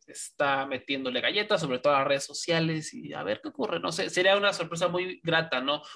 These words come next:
Porque lo, lo que va a pasar con Drive My Car es que realmente no tuvo muchos precursores, ¿no? E-, e-, ese, sus nominaciones fueron resultado del impulso de la crítica, eh, principalmente, y del bafta hasta cierto punto.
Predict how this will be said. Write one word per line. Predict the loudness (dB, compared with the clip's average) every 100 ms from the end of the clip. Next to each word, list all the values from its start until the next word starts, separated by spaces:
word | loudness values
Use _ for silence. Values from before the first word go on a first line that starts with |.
| -4
Porque | -2 0 2 0 -2 -12
lo, | -4
lo | 0 0
que | 2 0 2
va | 0
a |
pasar | 0 0
con | 2 4
Drive | 6
My | 6
Car | 4 4
es | 4
que | 2
realmente | 2 0 -2
no | -4
tuvo | -4 -4 -4
muchos | -4 -8 -6
precursores, | -8 -6 -4 0 0 -2 -10
¿no? | -6 -4 -2
E-, | 0
e-, | -2 -4 -2
ese, | -2 0 2 2 0
sus | -2 2
nominaciones | 2 2 2 0 2
fueron | 2 2
resultado | 0 -2 2 2 4
del | 2
impulso | -2 -6 -8 -6 -6 -4
de | -2
la | -2
crítica, | -2 -2 -4 -4 0 2 0
eh, | -4 -14 -12
principalmente, | -8 -6 -4 -2 0 -2 -4 -2 -2
y | 0
del | 0 0
bafta | -2 -2 -4
hasta | -6
cierto | -10 -12 -14
punto. | -12 -12 -10 -12